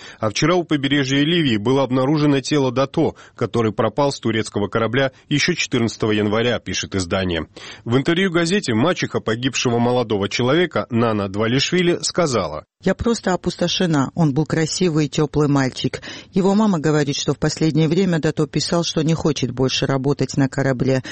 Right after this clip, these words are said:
Speaker 2: Наверное, у него были на то причины. Я надеюсь, что расследование установит, что и как произошло. Нашего мальчика, наверное, привезут в Гори и похоронят здесь,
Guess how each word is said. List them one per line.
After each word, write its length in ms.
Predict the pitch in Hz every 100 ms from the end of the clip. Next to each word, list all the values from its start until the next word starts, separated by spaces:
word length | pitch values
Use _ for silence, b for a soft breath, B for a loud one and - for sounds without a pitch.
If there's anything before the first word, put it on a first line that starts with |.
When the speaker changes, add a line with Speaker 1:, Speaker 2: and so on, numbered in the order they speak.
| B B -
Speaker 2:
Наверное, 420 | 196 202 180 165
у 60 |
него 300 | 156 151 151
были 320 | 143 165 143 143
на 160 | 139
то 120 | 143
причины. 680 | 135 143 131 - 131 123 123 -
Я 140 | 156
надеюсь, 400 | 151 147 170 151
что 180 | - 147
расследование 680 | 147 - 165 156 151 151 143
установит, 640 | 139 - 147 156 165 - B B
что 240 | - - 190
и 80 | 175
как 300 | - 147 -
произошло. 680 | 147 139 131 135 - 135 127
Нашего 380 | 156 147 - 139
мальчика, 500 | 143 160 156 - 151
наверное, 640 | 147 143 143 135 139 139
привезут 540 | 127 147 135 131 156 139
в 100 | 143
Гори 340 | 147 139 131
и 160 | 131 147
похоронят 640 | - 127 139 131 127 120
здесь, 380 | - - 123 -